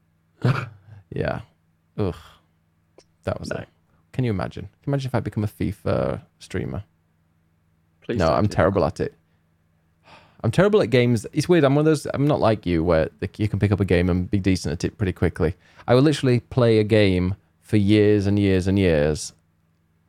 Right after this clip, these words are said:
Speaker 1: and then someone will come and, like, start playing it and within, like, a few days be better than me. Which, speaking of which, by the way, uh, we have recorded a video of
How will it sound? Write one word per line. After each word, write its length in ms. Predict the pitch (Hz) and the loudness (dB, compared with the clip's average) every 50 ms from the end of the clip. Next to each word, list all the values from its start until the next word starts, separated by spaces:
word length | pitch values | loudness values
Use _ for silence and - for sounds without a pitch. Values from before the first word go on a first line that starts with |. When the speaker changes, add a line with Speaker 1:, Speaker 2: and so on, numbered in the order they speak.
| _ _ | _ _
Speaker 1:
and 160 | - 104 95 92 | 2 2 4 4
then 140 | 87 87 | 2 2
someone 240 | 87 - 107 95 90 | 2 2 2 2 2
will 60 | 87 85 | 0 0
come 180 | - - 87 | 0 0 2
and, 260 | 82 82 85 80 - 113 - _ _ _ _ - - | 2 0 0 -2 -4 -8 -14 _ _ _ _ -6 -4
like, 160 | 78 67 - | -2 -2 -2
start 240 | - - 98 - - | 0 0 0 0 2
playing 260 | - 90 80 82 87 | 0 0 2 2 0
it 100 | 85 64 - | -2 -2 -2
and 100 | 92 90 | -2 -2
within, 340 | 82 - 82 78 76 - - _ - | 0 0 0 -2 -4 -6 -10 _ -6
like, 200 | - 85 - - | -4 -4 -4 -4
a 40 | 87 | -6
few 180 | - 92 90 | -2 -2 -2
days 240 | 85 82 78 78 80 | 0 0 0 -2 -2
be 100 | - 90 | -2 -2
better 220 | 82 80 80 73 73 | -2 0 -2 -2 -2
than 160 | 71 69 73 | -4 -4 -4
me. 160 | 73 95 - _ _ _ _ _ _ _ _ _ _ _ _ _ _ _ _ _ _ _ _ _ _ _ _ _ _ _ _ _ _ _ _ _ _ _ _ _ _ _ _ _ | -6 -8 -10 _ _ _ _ _ _ _ _ _ _ _ _ _ _ _ _ _ _ _ _ _ _ _ _ _ _ _ _ _ _ _ _ _ _ _ _ _ _ _ _ _
Which, 280 | - - - - - - _ _ _ _ _ _ _ _ _ | -10 -8 -8 -12 -16 -18 _ _ _ _ _ _ _ _ _
speaking 400 | - - - 190 196 - 196 143 | -4 0 0 0 2 2 0 0
of 120 | 123 120 | 2 2
which, 220 | 143 135 - - - | 2 0 0 0 0
by 120 | 117 107 | 2 2
the 100 | 98 101 | 2 2
way, 340 | 98 98 90 92 104 107 - - _ - | 2 4 4 2 2 0 -4 -8 _ 0
uh, 280 | 110 110 107 107 107 101 | 2 2 4 2 2 2
we 260 | 107 120 120 123 123 | 2 4 4 4 2
have 260 | - - 120 127 110 113 | 2 2 2 2 2 0
recorded 720 | 117 - - - 156 151 143 104 95 87 92 113 123 - - _ | -2 0 2 2 2 4 2 2 2 2 2 0 -2 -6 -8 _
a 160 | - 110 107 104 | 2 2 2 2
video 480 | 110 127 123 110 98 90 87 95 95 - | 2 2 2 4 4 4 4 2 2 0
of 460 | - 101 98 98 95 95 92 104 - | 2 2 4 4 4 2 0 -4 -10